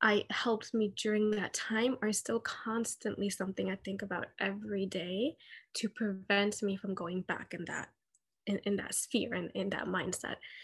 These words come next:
Um, and the one, the, the first, the, the most important, I think,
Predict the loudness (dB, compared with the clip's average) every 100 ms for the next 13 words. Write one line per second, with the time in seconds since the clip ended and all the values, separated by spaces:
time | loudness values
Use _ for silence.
0 | -14 -14 -14 -16 -20 _ _ _ 6 8
1 | 6 2 -4 _ 6 10 10 10 6 2
2 | -2 0 2 2 0 -6 0 2 2 -2
3 | -6 -10 -6 2 2 4 6 6 6 2
4 | 2 0 0 0 0 2 0 -2 -4